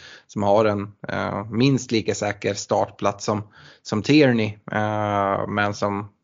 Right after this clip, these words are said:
man ändå kan spara noll sex på om man, om man går på istället för, för, för en Tierney.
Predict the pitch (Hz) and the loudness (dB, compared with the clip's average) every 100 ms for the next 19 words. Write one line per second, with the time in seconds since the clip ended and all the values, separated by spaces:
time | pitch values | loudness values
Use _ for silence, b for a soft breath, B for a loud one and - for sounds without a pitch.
0 | - - 107 101 107 104 - 110 110 120 | -14 -4 -2 -2 -2 -4 0 2 4 4
1 | 120 110 - 113 - - - 113 110 110 | 4 0 0 -4 -4 -10 -2 0 0 -4
2 | 107 104 107 - 104 107 107 - 101 101 | -8 -8 -8 -4 -4 -2 -6 -4 -4 -2
3 | - 107 110 107 - 110 - B B B | -2 0 0 0 0 -2 -2 B B B
4 | 113 - - - 110 104 104 95 101 | 4 4 2 0 2 0 -2 -2 -2